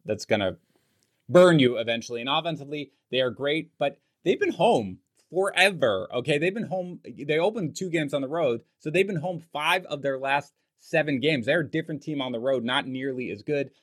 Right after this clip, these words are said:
Tyron Smith may still miss this game. CeeDee Lamb's a little banged up. I think, you know, Kansas City's gonna get some pressure here, again, just based on how much they've been getting pressure lately. I think that's gonna force Dak into just enough mistakes. I think the Chiefs win this game. If you're giving it to me under a field goal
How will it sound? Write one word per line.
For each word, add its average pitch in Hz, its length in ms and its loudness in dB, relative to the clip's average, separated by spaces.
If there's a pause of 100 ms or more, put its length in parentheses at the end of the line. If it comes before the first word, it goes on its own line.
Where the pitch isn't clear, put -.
(160)
Tyron 127 240 -2
Smith 139 280 -4
may 113 100 -4
still 131 220 -4
miss 123 220 -4
this - 200 -12
game. 135 380 0 (240)
CeeDee 107 240 -4
Lamb's 135 300 2
a - 20 -8
little 131 120 -2
banged 131 260 0
up. 135 200 -2 (440)
I 156 80 2
think, 226 400 -4
you 180 140 -4
know, 156 100 2
Kansas 170 260 -4
City's 170 220 -2
gonna 156 200 2
get 165 140 2
some 170 120 0
pressure 156 320 0
here, 160 220 -2
again, 131 280 2
just 135 200 -6
based 139 260 0
on 131 240 -4
how 120 200 -2
much 127 200 -2
they've 117 120 -2
been 123 120 -2
getting 117 220 2
pressure 113 280 0
lately. 117 320 0
I 113 60 2
think 127 140 -4
that's 120 140 -8
gonna 123 160 -2
force 117 280 -2
Dak 113 240 2
into 104 160 -10
just 123 480 -2
enough 123 300 -4
mistakes. 113 520 -2 (320)
I 110 80 -6
think 160 180 4
the 160 80 4
Chiefs 160 280 2
win 151 100 2
this 139 140 -2
game. 143 340 2
If - 400 -18
you're 107 80 -6
giving 160 260 6
it 170 100 2
to 170 80 2
me 165 120 2
under 160 180 2
a 156 60 2
field 151 220 2
goal 139 380 4